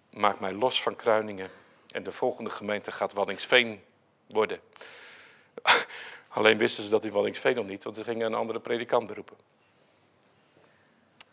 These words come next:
Nou ja, dat soort dingen gebeuren dan. En dan zit je dat in de krant te lezen en denk je, "Ja, die man die gaat het niet aannemen, want ik moet daar naartoe." Ehm,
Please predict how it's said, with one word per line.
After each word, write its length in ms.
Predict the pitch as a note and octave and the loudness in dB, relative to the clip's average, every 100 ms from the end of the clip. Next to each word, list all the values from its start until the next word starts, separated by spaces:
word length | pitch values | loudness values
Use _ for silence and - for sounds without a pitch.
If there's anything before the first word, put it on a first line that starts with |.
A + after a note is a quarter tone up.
| - | 2
Nou 120 | G#2 | 6
ja, 60 | F#2+ | 6
dat 200 | A#2+ - | 6 4
soort 160 | B2 | 0
dingen 220 | B2+ B2 | 2 0
gebeuren 460 | - G#2 A#2+ C3+ G#2 | -2 0 4 4 4
dan. 300 | G2 G2 G2 - | 2 2 0 -8
En 140 | - | -6
dan 100 | G2+ | -4
zit 160 | G2 G#2 | -2 -2
je 60 | G#2 | 0
dat 140 | G2 | -2
in 60 | G2+ | -4
de 60 | |
krant 300 | - G2 F#2+ | 2 4 4
te 100 | - | 0
lezen 280 | G2+ G2+ F#2+ | 2 2 0
en 60 | F2 | -6
denk 180 | F2+ | -6
je, 100 | - | -2
"Ja, 60 | F#2 | -2
die 120 | F2+ | -2
man 180 | F2+ G#2+ | -8 -10
die 100 | F#2+ | -4
gaat 160 | G#2 F#2+ | -4 -4
het 80 | |
niet 120 | G#2+ G#2 | -6 -8
aannemen, 460 | G#2 G#2 G2 G#2 | -8 -8 -12 -12
want 140 | G#2 F#2 | -12 -12
ik 120 | - | -12
moet 120 | G#2+ | -10
daar 100 | G2+ | -10
naartoe." 240 | F#2 - - _ _ - - - - - - - - - - - - - - - - - _ _ _ _ _ _ _ _ _ _ _ _ _ _ _ _ _ _ _ _ _ _ _ _ _ | -12 -16 -20 _ _ -20 -20 -20 -20 -18 -16 -16 -16 -16 -20 -20 -20 -20 -20 -20 -20 -20 _ _ _ _ _ _ _ _ _ _ _ _ _ _ _ _ _ _ _ _ _ _ _ _ _
Ehm, 320 | - A#2+ A#2 | 8 10 10